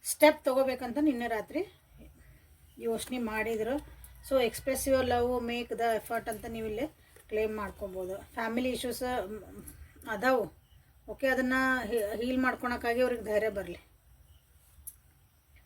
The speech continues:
"Pay attention to the red flags." ಅವ್ರ ಜೀವನದಾಗ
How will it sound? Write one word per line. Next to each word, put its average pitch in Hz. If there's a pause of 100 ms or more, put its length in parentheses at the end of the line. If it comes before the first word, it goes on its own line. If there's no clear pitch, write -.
(100)
"Pay 285
attention 277
to 262
the 254
red 226
flags." 214
ಅವ್ರ 262
ಜೀವನದಾಗ 269